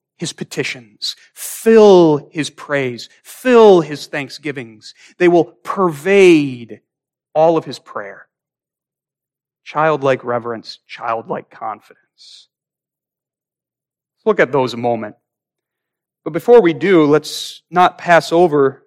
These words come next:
the well-chosen adjective, childlike. The writers of the Catechism picked that for a reason, childlike.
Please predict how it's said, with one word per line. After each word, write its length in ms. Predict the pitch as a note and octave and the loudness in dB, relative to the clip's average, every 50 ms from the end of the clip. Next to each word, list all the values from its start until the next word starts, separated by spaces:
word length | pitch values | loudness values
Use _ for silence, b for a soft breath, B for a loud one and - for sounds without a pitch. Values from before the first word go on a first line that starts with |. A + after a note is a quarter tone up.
| _ _ | _ _
the 80 | _ - | _ -20
well-chosen 880 | B2 B2 C#3 D3+ E3+ F#3 F#3 F3 - - - E3 E3 D#3 C3+ C#3+ C3 - _ | -14 -2 2 4 4 4 4 0 -4 -6 -2 -2 -2 -2 -2 -6 -8 -8 _
adjective, 760 | C3 D3 E3+ F3+ D#3+ - D3 _ _ - - A2+ B2 C3 _ | 0 0 0 0 -2 -10 -12 _ _ -20 -18 -18 -18 -18 _
childlike. 1160 | _ - - - - D3+ E3 G3 A3+ A#3 A3 F#3 D#3 C#3+ C3 B2 B2+ C3+ C3 A#2+ A2 - _ | _ -12 -12 -12 -12 -14 -6 -4 -2 0 2 0 0 -2 -4 -6 -2 0 0 0 -2 -8 _
The 160 | - D#3 C#3+ b b b b _ _ | -6 -6 -6 b b b b _ _
writers 400 | E3 E3+ G3 A3+ A#3+ B3 G3+ F3 | 0 4 4 4 4 2 -4 -4
of 60 | D#3+ | -8
the 80 | F3 | -12
Catechism 580 | - - - G3 G#3+ A#3 A3+ - G3+ D#3+ E3 D3+ | -12 -4 -2 -2 -2 -2 -2 -4 -4 -6 -6 -8
picked 380 | D3 - - G#3 B3 _ _ _ | -8 -10 -8 -10 -10 _ _ _
that 240 | A3 F#3+ - - | -2 -2 -2 -2
for 160 | - F3+ E3 D#3+ | -6 -6 -4 -4
a 40 | |
reason, 600 | D3 C#3 C#3+ E3+ F#3+ A3 A3+ F3+ D#3 C3 A2+ G#2 _ | -4 -6 -8 -10 -10 -10 -10 -10 -10 -12 -12 -14 _
childlike. 1120 | - - - - - F3 G3+ G#3+ A#3 A#3 G3+ E3+ D3 C3 B2+ A#2 A2+ G#2+ - _ _ _ | -18 -18 -18 -18 -20 -20 -18 -10 -6 -4 -4 -4 -4 -8 -12 -14 -14 -16 -20 _ _ _